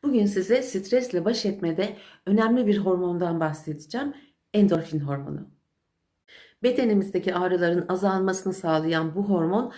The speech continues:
aynı zamanda mutluluk hormonu olarak da bilinir. Endorfin hormonu insana bir iyilik hali verir.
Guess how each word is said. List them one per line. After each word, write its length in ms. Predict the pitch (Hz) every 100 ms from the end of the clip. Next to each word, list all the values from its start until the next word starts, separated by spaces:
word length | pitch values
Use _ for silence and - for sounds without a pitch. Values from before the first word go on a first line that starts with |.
| - -
aynı 240 | 247 277 190
zamanda 680 | 165 156 160 175 277 277 -
mutluluk 380 | 214 208 196 190
hormonu 380 | 165 156 156 143
olarak 360 | 147 147 151 151
da 120 | 143
bilinir. 560 | 151 - - - - _ _ -
Endorfin 480 | 233 254 240 240 196
hormonu 580 | 190 175 170 185 - - - -
insana 500 | 254 247 220 240 214
bir 220 | 302 - -
iyilik 320 | 208 208 208
hali 300 | 190 156 147
verir. 400 | 143 - - -